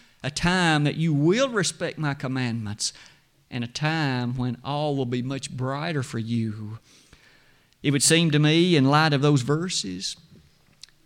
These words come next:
there is at least a hidden relation to the coming of Jesus, centuries on down the road from that time. You'll notice one of the things about it that closes the chapter in verse forty-nine.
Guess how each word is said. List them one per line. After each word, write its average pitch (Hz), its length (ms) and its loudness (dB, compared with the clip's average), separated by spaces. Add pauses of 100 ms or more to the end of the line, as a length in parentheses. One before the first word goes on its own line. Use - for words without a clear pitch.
there 170 220 4
is 180 140 4
at - 100 0
least 185 320 0
a 151 220 -2
hidden 202 800 -6
relation 156 640 -2
to 120 80 -4
the 120 80 -2
coming 135 320 -4
of 143 100 -4
Jesus, 123 560 0
centuries 190 760 0
on 143 160 -2
down 139 220 -4
the 123 80 -6
road 127 380 -4
from 120 180 -6
that 143 220 -4
time. 107 540 -8 (1300)
You'll 165 160 8
notice 156 440 4
one 160 160 2
of 151 60 4
the 139 100 2
things 160 320 2
about 139 360 0
it - 80 -4
that 135 120 -4
closes 156 500 -2
the 127 60 -8
chapter 139 400 -2
in 131 60 -2
verse 131 180 -2
forty-nine. 143 920 -4